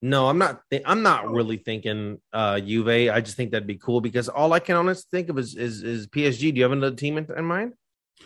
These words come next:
Speaker 2: Well, um, I'll get into it. I honestly feel like he's gonna retire. I think that that's it for him. I, honestly, I guess P S G,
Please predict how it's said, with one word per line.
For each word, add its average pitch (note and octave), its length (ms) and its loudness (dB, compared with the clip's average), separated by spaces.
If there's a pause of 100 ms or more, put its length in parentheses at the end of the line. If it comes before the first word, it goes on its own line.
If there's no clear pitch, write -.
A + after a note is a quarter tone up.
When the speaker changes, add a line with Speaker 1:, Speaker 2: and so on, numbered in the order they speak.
(760)
Speaker 2:
Well, A#3+ 520 4
um, F#3 640 0
I'll A3 160 8
get A3 160 6
into G#3 380 4
it. F3 160 0 (180)
I G3 380 4 (100)
honestly A3 600 0
feel G3 260 0
like F#3+ 220 4
he's E3+ 200 0
gonna E3 220 2
retire. C#3 540 -6 (2500)
I C#3+ 140 6
think F#3 320 2
that D#3+ 180 4
that's D#3 300 4
it A3 100 6
for - 160 -2
him. G2+ 300 -4
I, - 280 4
honestly, A3 540 6 (680)
I F3+ 80 10
guess B3 320 8
P A#3+ 220 6
S G#3 120 10
G, F3 560 2